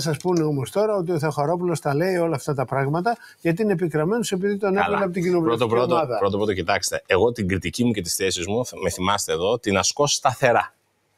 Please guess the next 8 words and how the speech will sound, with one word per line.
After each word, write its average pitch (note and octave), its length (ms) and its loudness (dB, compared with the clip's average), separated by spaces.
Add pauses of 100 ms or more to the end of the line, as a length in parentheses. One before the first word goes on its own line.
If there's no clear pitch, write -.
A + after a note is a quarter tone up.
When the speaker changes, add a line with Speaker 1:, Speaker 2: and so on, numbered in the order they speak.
(260)
Speaker 2:
στα - 220 0
θέματα E2+ 340 2
αυτά F2 220 2
δημοκρατίας E2+ 720 2
οργάνων F2 440 0
από G#2 160 0
την B2 120 2
αρχή A2+ 320 0